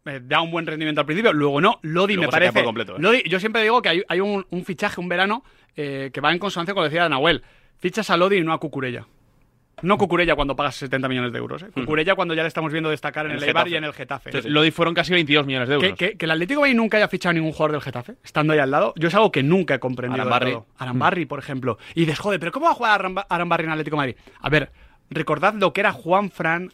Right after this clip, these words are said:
Speaker 1: Gavi, Miranda cuando fichan por el Atleti.
Speaker 2: Hmm.
Speaker 1: Porque aquí también hay que hablar de Diego Pablo Simeone. Em, Diego Pablo Simeone no está encontrando soluciones a los problemas.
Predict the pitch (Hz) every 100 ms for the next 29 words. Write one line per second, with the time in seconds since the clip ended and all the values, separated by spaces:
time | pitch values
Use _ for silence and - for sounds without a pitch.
0 | - 135 143 185 196 160 160 160 160 156
1 | 143 143 139 151 185 180 175 175 147 131
2 | 151 165 220 208 190 127 113 151 196 143
3 | - 123 - _ - - _ _ _ _
4 | _ _ _ _ _ _ _ - - _
5 | - 165 180 226 262 254 269 196 202 220
6 | 170 143 156 190 170 120 120 147 110 _
7 | - _ - _ - 156 151 151 156 151
8 | 147 139 131 - _ _ 165 175 269 247
9 | 240 262 220 220 233 190 190 208 165 160
10 | 185 143 - 127 131 117 -